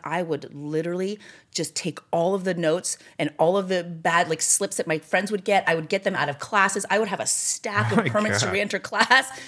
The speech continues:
Speaker 1: And she'd come back and be like, "Did you enjoy your coffee and your donut?" She's like, "I did, Susie. Thank you so much. You're always so helpful." I'm like, "My pleasure." And I would just get <laughs> away with it 'cause I was like, "If I'm gonna do it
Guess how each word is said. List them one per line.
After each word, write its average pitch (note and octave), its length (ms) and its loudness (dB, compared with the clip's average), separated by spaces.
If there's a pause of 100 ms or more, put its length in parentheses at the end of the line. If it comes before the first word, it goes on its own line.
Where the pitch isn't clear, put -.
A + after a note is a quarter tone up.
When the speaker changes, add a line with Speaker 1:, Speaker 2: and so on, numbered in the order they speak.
(260)
Speaker 1:
And C4 140 6
she'd - 160 2
come E4+ 160 -2
back E4+ 140 0
and E4 80 -2
be D4+ 40 4
like, D4 200 -4 (240)
"Did C4 120 -6
you C4+ 80 -2
enjoy C4+ 180 -2
your B3 100 -4
coffee A#3 400 -6
and A#3 80 -4
your A3+ 80 -8
donut?" A3+ 300 -6
She's - 100 -8
like, B3+ 180 -8
"I D#4+ 80 -8 (160)
did, B3+ 340 -6
Susie. C4 320 -10
Thank D4+ 280 -12
you F#4+ 40 -12
so - 280 -8
much. A3 360 -2
You're C#4+ 160 -6
always E4 240 -4
so B3 260 0
helpful." A#3 320 -4
I'm A3 40 -12
like, A3 140 -6 (500)
"My A3 180 0
pleasure." A#3 520 4 (240)
And A3 100 10
I A#3 160 10
would F4+ 100 0
just - 200 6
get - 120 10
<laughs> A4+ 80 12
away A4+ 200 6 (240)
with A4 100 6
it A3+ 140 6
'cause D4+ 160 0 (420)
I E3+ 200 6
was G#3 140 0
like, G#3+ 240 2 (320)
"If G3+ 160 0
I'm G#3+ 140 0
gonna D4+ 200 2
do E4+ 260 4
it F#3 220 4